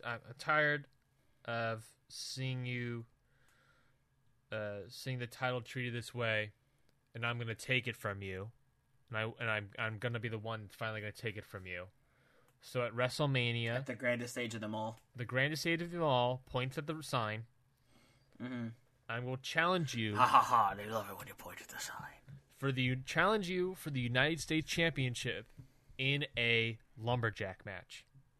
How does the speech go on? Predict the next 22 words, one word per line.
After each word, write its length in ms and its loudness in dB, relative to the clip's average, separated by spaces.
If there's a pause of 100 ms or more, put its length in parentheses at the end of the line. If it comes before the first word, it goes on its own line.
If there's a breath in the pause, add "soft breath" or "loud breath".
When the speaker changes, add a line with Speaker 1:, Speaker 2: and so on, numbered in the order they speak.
(300)
Speaker 2:
Ooh, 640 2
hoo, 120 2
hoo, 140 6
hoo. 560 4 (800 soft breath)
I 60 4
like 200 8
that. 360 6 (1600)
Speaker 1:
Beautiful. 580 0 (1600 loud breath)
Let's 120 0
Speaker 2:
So, 240 12
Speaker 1:
do 320 4
it. 160 -4 (300)
Speaker 2:
are 120 8
we 100 8
doing 240 8
a 60 10
lumberjack 520 10
match? 240 8
And 160 4
it's 100 -2
gonna 180 4
be, 440 2